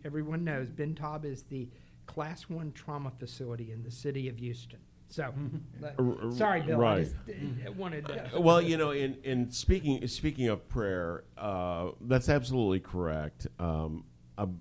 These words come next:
Speaker 3: what Steve's saying about it. But I, I think there's, uh, there's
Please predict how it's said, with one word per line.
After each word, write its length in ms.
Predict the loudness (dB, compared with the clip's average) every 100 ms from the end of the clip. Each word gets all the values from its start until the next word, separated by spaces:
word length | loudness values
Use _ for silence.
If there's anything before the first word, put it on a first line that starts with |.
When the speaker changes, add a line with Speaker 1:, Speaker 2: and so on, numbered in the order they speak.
| -10
Speaker 3:
what 220 | 2 4 4
Steve's 360 | 2 2 2
saying 360 | 4 4 4 4
about 260 | 2 2
it. 60 | 0 -8 -20 -12
But 260 | 2 4 4 2
I, 120 | 2
I 120 | 4 6
think 280 | 6 6
there's, 420 | 6 6 6 2 0 2
uh, 260 | 4 4
there's 360 | 6 6 6